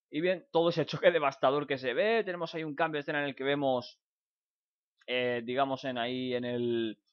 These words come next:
en lo que sería el sótano, que están ahí Poliuska con Brandis, viendo que incluso aunque la herida era fuerte, pues le ha cambiado su tamaño.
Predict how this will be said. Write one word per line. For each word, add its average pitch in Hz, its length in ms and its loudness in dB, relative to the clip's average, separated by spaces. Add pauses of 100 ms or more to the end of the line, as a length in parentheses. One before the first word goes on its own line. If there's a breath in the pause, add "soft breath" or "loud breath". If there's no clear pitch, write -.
(220 soft breath)
en 120 60 -8
lo 123 80 -4
que 120 80 -6
sería 123 260 -2
el 113 60 -4
sótano, 143 380 -4
que 127 60 -6
están 131 140 -8
ahí 127 100 -4
Poliuska 123 460 -6
con 90 220 -10
Brandis, 143 400 -2
viendo 123 320 -6
que 117 360 -4
incluso 120 480 -8
aunque 117 140 -8
la 110 80 -2
herida 120 240 0
era 107 140 0
fuerte, 120 320 -6
pues 107 200 -14
le 113 60 -4
ha 113 60 -2
cambiado 107 340 -6
su 110 120 -20
tamaño. 143 720 -4